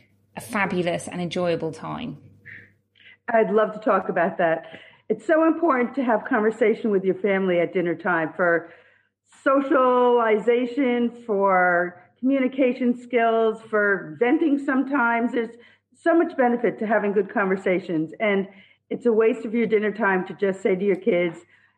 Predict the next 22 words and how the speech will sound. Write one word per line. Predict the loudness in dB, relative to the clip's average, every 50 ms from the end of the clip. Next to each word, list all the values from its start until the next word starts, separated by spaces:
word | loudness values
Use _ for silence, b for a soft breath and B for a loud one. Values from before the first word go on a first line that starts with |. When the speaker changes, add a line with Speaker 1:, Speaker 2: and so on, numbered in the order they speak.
| b _
Speaker 2:
"How | _ 0 2 2
was | 2 0 -2
school | 0 0 0 0 2
today?" | 0 0 2 2 4 4 2 2 0 -2 -2
And | -2 2 2
they'll | 2 2 2
say, | 0 -2 -2
"Fine." | 0 0 0 0 0 0 -2 -6 -8 -8 -2
"What'd | 0 0 0 0 -2
you | -4
do?" | 0 2 4 4 4 2 2 -2 -6 -14 _ _ _
"Nothing." | -2 -2 -2 0 0 -2 -4 -2 -4 -6 -10 -12 _ _
Nobody | 0 0 2 2 2 0 0
learns | 0 0 0 0 0 0
anything. | 0 2 2 0 -2 -4 -12 -12 -12
So | -8 -4
you | -4 -2 0
want | 0 0 0 2
to | 2
make | 2 2 2 0 -2
it | -6 -6 -4
fun. | -4 -2 -2 -2 -4 -8 -10